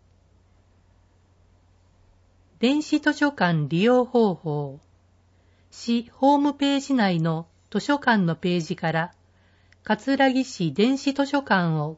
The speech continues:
クリック。一、利用者アイディー。図書利用券の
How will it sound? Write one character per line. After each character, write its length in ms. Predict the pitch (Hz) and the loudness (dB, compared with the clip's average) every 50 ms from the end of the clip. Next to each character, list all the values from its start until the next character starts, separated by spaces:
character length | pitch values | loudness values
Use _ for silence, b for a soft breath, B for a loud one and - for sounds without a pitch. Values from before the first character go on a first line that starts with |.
| _ - | _ -8
ク 100 | - 156 | -4 -4
リ 120 | 175 170 | -4 -4
ッ 20 | - _ _ _ | -6 _ _ _
ク。 220 | - - 151 165 - _ _ _ _ _ _ _ _ _ _ _ _ _ _ _ _ _ _ _ _ _ _ _ | -12 -12 -12 -12 -12 _ _ _ _ _ _ _ _ _ _ _ _ _ _ _ _ _ _ _ _ _ _ _
一、 400 | - 185 170 - - 208 214 - _ _ _ _ _ _ _ _ _ _ _ _ _ _ _ _ _ _ _ _ _ _ - - | -8 -8 -6 -4 -6 -6 -6 -6 _ _ _ _ _ _ _ _ _ _ _ _ _ _ _ _ _ _ _ _ _ _ -6 -2
利 160 | 170 202 233 | 0 2 2
用 200 | 269 285 294 285 | 2 2 0 0
者 340 | 277 - 277 269 254 - 254 | 0 0 2 2 2 0 -2
ア 60 | 254 | -2
イ 160 | 247 247 220 | -2 -2 -2
デ 100 | 202 233 | 0 0
ィ 200 | 220 185 156 151 | 0 0 -2 -4
ー。 40 | 165 - _ _ _ _ _ _ _ _ _ _ _ _ _ _ _ _ _ _ - | -10 -14 _ _ _ _ _ _ _ _ _ _ _ _ _ _ _ _ _ _ -6
図 100 | - 302 | -4 -4
書 180 | 311 - 262 226 | 0 2 2 2
利 200 | 175 165 185 208 | 2 2 2 2
用 240 | 247 262 254 233 226 | 4 4 4 4 2
券 320 | - 202 185 170 165 160 | 0 -2 -2 0 0 -2
の 260 | 160 156 160 170 - | -2 -2 -4 -6 -10